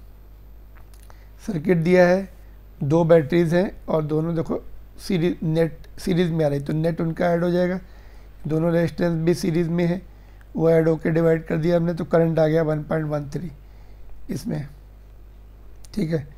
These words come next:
तो हमें निकालना क्या है इसमें, पोटेंशियल डिफरेंस,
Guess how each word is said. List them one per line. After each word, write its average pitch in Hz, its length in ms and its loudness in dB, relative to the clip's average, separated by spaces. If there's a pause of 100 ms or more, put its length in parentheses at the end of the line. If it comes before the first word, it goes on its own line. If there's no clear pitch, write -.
(640)
तो 160 100 0
हमें 165 120 0
निकालना 165 400 -2
क्या 175 200 2
है 175 140 6
इसमें, 185 360 -2 (580)
पोटेंशियल 160 480 0
डिफरेंस, 170 680 0